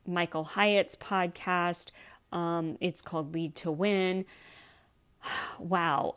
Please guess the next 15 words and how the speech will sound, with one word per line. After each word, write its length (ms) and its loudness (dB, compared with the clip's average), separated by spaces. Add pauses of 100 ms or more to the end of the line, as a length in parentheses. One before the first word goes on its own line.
e-, 120 0 (160)
everything 560 0
by 120 0
Stephen, 460 -2 (160)
Cliff 400 -2
and, 220 -8 (360)
ah, 260 -10
Cliff 460 -2
and 200 -2
Stephanie 640 -2 (120)
Ravenscraft, 760 -2
like 240 -4
I 60 0
said 340 0
earlier, 520 0